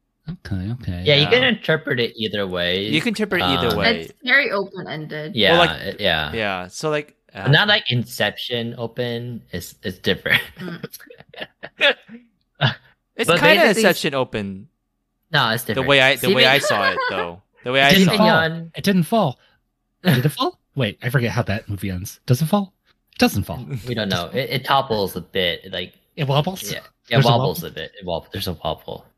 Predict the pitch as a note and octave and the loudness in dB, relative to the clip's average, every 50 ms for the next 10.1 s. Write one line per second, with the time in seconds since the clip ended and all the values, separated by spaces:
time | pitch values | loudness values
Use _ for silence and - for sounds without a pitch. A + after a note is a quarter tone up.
0 | _ _ _ _ _ _ _ _ _ _ _ _ _ - G#2 F#2 - - G#2 F#2+ | _ _ _ _ _ _ _ _ _ _ _ _ _ -4 -2 -2 -4 -6 -2 -2
1 | A2+ G2 F#2 - F2 - - - - F2+ E2+ F2+ - G1+ G1+ - - - - - | -2 -2 0 -2 -2 -4 -4 -6 -6 -6 -6 -6 -8 -10 -12 -12 -12 -12 -12 -14
2 | - - - - - - _ _ _ _ _ _ _ _ _ _ _ _ _ _ | -14 -16 -16 -16 -18 -20 _ _ _ _ _ _ _ _ _ _ _ _ _ _
3 | _ D3 C#3+ - F2 E2+ E2+ E2+ E2+ E2 E2 E2 - _ _ _ _ _ _ _ | _ -12 -8 -6 -4 -4 -2 -4 -4 -6 -10 -14 -18 _ _ _ _ _ _ _
4 | _ _ _ _ _ _ _ _ _ _ _ _ - D#3 F3+ C#3 B2 C3 - C3 | _ _ _ _ _ _ _ _ _ _ _ _ 2 2 2 2 -2 -6 -4 -4
5 | D3 D3 D3 D3+ D3+ E3 D#3+ D3 D#3 D#3 D3+ - G3 G3 G#3+ G3+ E3+ D#3+ D#3 D3+ | -4 -2 0 0 0 0 0 -2 -2 -4 -4 -2 -2 -2 0 0 0 2 2 2
6 | D3 D3 C#3+ D3 - - - C#3 C#3 C#3+ C#3+ C3+ C#3 A2 F#2+ - - G2+ F#2+ F#2 | 2 0 -2 -4 -4 -2 0 2 2 2 2 2 0 -4 -6 -6 -4 -2 -2 -2
7 | F2 E2+ E2 E2 D#2 - F2 E2 E2 D2+ - - F#2 F2 E2 D#2 D#2+ - D#2+ D2+ | -2 -2 -4 -4 -4 -6 -8 -10 -10 -10 -10 -8 -6 -6 -4 -6 -6 -10 -12 -10
8 | - D2 C#2+ C#2 - C#3 D3+ D#3 D#3 E3 E3+ D3 G#2 F#2 E2 - - - C3 D#3 | -10 -10 -10 -8 -2 -2 0 2 4 4 4 4 4 4 2 0 -2 -2 0 2
9 | D#3+ D#3+ E3+ E3 D3 C3+ D3 D3+ C3+ A2 G2 - _ _ _ _ _ _ - B2+ | 2 2 2 0 0 -2 -2 0 0 -2 -4 -10 _ _ _ _ _ _ -2 0
10 | C#3+ | 0